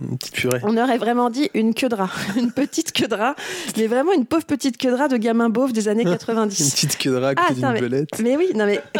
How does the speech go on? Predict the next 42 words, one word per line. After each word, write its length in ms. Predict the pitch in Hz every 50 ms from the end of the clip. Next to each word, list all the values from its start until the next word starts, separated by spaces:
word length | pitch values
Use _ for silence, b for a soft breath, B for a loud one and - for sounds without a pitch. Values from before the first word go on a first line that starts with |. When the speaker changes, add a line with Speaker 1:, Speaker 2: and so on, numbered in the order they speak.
| - -
Speaker 2:
quatre 460 | - 285 294 - - - - - 269
ans, 40 | 247 - - - _ B B 294 262 B - 220 -
quatre 420 | - 311 320 311 - - 160 302
ans 100 | 320 339 -
sans 220 | - - 240 240
coiffeur, 540 | - - 262 247 - - 233 190 - - -
putain, 260 | - 226 - 233 226
quatre 440 | - - - 294 277 - - - -
ans 80 | 311 302
à 80 | 262
me 140 | 226 220 220
dire, « 200 | 202 196 240 214 185
Ouais, 220 | 175 170 175 180
ça 180 | 170 - 185 175
vaut 160 | 175 185 180
vraiment 460 | 175 175 185 180 226 240 240 233 226
le 60 | 220
coup », 320 | 220 - - 233 233 262 B B B B B B B
pour 160 | - - 233 233
au 80 | 262
final 320 | - - - 285 330 359 339
réaliser 440 | 269 254 240 233 233 233 254 302
que 120 | - - 214
l'ensemble 540 | 208 226 247 262 240 - - 311 311 294 262
de 80 | 247
ma 140 | 226 220 226
chevelure, 500 | 214 - 247 220 202 214 254 339 453 381
bah, 100 | 233 202
ça 140 | 180 - 202
va 160 | 196 190 190
permettre 440 | 190 208 202 202 214 226 240 - - 196
à 60 | 180
Pauline, 340 | - 202 190 180 196 233 359 427 285
qui 80 | - 196
a 60 | 180
un 60 | 170
cancer 340 | - 180 170 - - 185 175
du 100 | 170 180
sein 180 | - - 196 190
au 40 | 180
stade 280 | - - 180 - -
quatre, 240 | - 240 - -